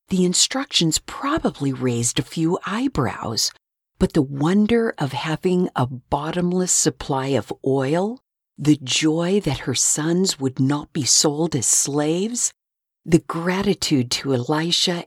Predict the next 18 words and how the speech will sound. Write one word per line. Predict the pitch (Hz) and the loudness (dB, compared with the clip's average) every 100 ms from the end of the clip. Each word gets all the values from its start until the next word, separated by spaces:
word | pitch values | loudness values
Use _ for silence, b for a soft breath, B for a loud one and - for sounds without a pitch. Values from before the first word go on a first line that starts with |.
| - | 2
and | 160 - | 2 2
to | 160 | 0
God, | - 139 117 104 107 - _ _ _ - | 0 -4 -4 -6 -8 -16 _ _ _ 4
amazement, | 170 147 143 131 120 - 113 107 - - _ - | 6 8 6 4 2 4 4 4 0 -6 _ -16
pure | - 185 175 175 175 170 _ | -10 -4 -2 0 -2 -4 _
amazement. | 151 123 113 107 104 117 98 98 - - _ _ _ _ _ - | 2 2 2 -2 -2 -2 -2 -4 -10 -12 _ _ _ _ _ -2
But | 180 | 0
I | 185 | 0
think | - 262 294 | 0 2 2
our | 247 | 0
takeaway | - - 214 226 - 156 120 101 107 143 _ - | -4 -6 -2 -2 -4 -4 -4 -2 -4 -6 _ -6
should | - 190 - | -2 0 0
be | 165 160 | -4 -2
that | 156 - | -2 -2
the | 135 | -4
flow | - - 170 185 202 220 - | -4 -6 -2 0 0 -2 -2
of | 202 175 - | -4 -4 -6
blessing | 170 196 220 - 131 104 120 | -2 -2 0 0 0 0 -2